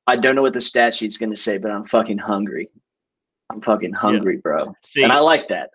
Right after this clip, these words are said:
Speaker 1: I think that's the way to approach this game,
Speaker 2: This is,
Speaker 1: is, like,
Speaker 2: this the,
Speaker 1: not
Speaker 2: the
Speaker 1: try to fill up a stat sheet. You don't need, you don't need to go in there demanding twenty balls.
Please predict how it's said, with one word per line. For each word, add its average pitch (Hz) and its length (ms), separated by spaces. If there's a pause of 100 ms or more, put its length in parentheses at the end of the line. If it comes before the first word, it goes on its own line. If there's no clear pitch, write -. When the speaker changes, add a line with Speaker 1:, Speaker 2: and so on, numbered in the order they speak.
(100)
Speaker 1:
I 120 60
think 143 160
that's 147 180
the 131 80
way 131 120
to 123 120
approach 117 320
this 101 160
game, 98 120
Speaker 2:
This 147 200
is, 180 120
Speaker 1:
is, 113 120
like, 110 220
Speaker 2:
this 131 240
the, 151 120 (180)
Speaker 1:
not 127 220
Speaker 2:
the 127 60
Speaker 1:
try 139 140
to 135 100
fill 139 160
up 135 80
a 127 40
stat 127 320
sheet. 123 360
You 113 100
don't 120 180
need, 120 220 (240)
you 123 100
don't 127 200
need 127 140
to 123 60
go 123 180
in 120 100
there 120 120
demanding 113 520
twenty 117 280
balls. 113 600